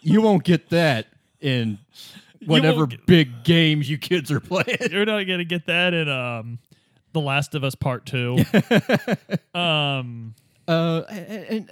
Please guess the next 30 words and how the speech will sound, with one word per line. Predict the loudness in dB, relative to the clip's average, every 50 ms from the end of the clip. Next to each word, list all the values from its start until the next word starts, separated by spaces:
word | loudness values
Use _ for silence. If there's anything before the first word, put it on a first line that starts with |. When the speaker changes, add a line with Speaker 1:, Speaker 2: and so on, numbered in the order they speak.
| -20 -14 -10
Speaker 1:
and | -6 -4 -4
I |
like | -2 -2 -4 -4 _
the | -8 -8
setting. | -6 -4 -4 -2 -2 -4 -4
I | -4
like | -4 -4 -6 -6
the | -8 -10
small | -10 -6 -6 -4 -4 -4
town | -4 -4 -4 -2 -4 -4
setting | -6 -6 -6 -6 -4 -4 -4 -6 -6 -8 -10 _ _ _ _ _ _ _ _ -12
Speaker 2:
Mm-hmm. | -10 -10 -10 -12 -14 -16 _ -6
Speaker 1:
because, | -4 -2 0 2 2 2 0
you | 0 -2 -2
know, | -2 -2 -2 -2 -2 -2 -4 -4 -6 -10 -16 _ _ -8
it's | -8 -6 -4
us. | -4 -4 -4 -4 -6 -6 -10 -14 -18 -20 -20 -20 _ _ _ _ _
It, | -10 -8 -8 -6
like, | -6 -8 -8 -6
it, | -8 -8 -6 -6
y-, | -6 -6 -6 -8
y-, | -10 -8
you | -4 -4 -2 0
look | 0 -2 -2 -2
around | -2 -4
like, | -4 -4
"Oh, | -4 -4 -2 -2
yeah, | -2 -2 -2 -2 -4 -4
this | -6 -6 -8
is, | -8 -10 -12 -16